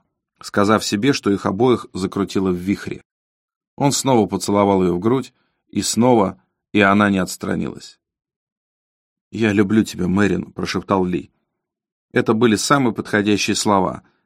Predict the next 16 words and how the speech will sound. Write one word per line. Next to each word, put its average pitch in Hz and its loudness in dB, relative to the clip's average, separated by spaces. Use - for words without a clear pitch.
и 107 -2
он 104 4
это 90 0
знал. 78 -10
Так 113 2
было 101 4
и 92 4
проще, 117 0
и - -2
легче, 107 0
и 90 -4
для 90 -2
него, 95 2
и 92 2
для 90 -4
неё. 80 -8